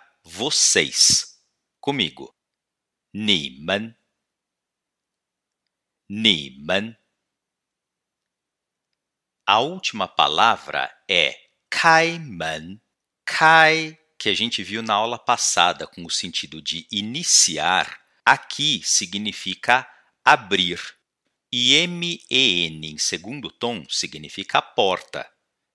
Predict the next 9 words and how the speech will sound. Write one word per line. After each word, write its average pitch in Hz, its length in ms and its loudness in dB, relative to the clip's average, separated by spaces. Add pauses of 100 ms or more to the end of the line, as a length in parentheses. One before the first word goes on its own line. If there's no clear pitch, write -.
Então, 90 600 -6 (400)
kaimen, 131 1120 2 (420)
abrir 85 420 2
a 101 60 2
porta. - 540 -2 (360)
Comigo. 85 560 -10 (400)
Kaimen. 123 1120 2 (1800)
Kaimen. 131 1200 2 (1900)
Então, 127 600 0